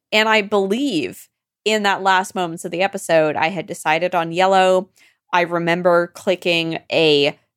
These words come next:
uh, storage size. I remember looking and seeing that it wasn't available for pickup near me. I would get it delivered. I remember going through the screen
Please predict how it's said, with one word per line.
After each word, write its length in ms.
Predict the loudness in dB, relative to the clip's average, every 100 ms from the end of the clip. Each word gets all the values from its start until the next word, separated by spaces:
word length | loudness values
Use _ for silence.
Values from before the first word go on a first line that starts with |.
| -2
uh, 300 | 2 2 0
storage 500 | -6 0 2 2 0
size. 640 | 0 2 2 4 2 2 0
I 100 | 0
remember 500 | 2 0 0 0 2
looking 420 | 2 0 0 -2 -4
and 140 | -4
seeing 300 | -4 -4 -2
that 100 | -2
it 100 | 0
wasn't 260 | -2 -2 0
available 360 | 2 0 -2
for 160 | -6 -8
pickup 400 | -6 0 0 0
near 220 | 0 2
me. 240 | 2 2
I 80 | 2
would 160 | -2 -2
get 120 | 0
it 120 | -2
delivered. 640 | -4 -2 0 2 2 2 0 -14 -8 0
I 60 |
remember 320 | 0 2 0 2
going 220 | 2 2
through 140 | 2
the 80 | 0
screen 760 | -2 0 2 4 4 2 -2